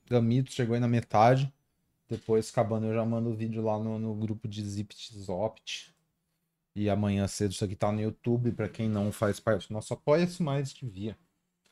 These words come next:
É, então vamos lá. Mesa C, quem fez três zero foi, faz parte.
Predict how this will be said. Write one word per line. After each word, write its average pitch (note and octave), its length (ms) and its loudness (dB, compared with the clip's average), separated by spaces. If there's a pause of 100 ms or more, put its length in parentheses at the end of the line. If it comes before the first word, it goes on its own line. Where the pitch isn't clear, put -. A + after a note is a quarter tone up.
(260)
É, G#2+ 680 4
então G2+ 160 -2
vamos D3 220 8
lá. C3+ 320 8 (340)
Mesa C#3+ 280 6
C, E3 240 8
quem E3+ 100 8
fez C#3 240 6
três C3+ 220 6
zero C3 160 10
foi, C3+ 200 4
faz C3+ 400 4
parte. D3+ 720 6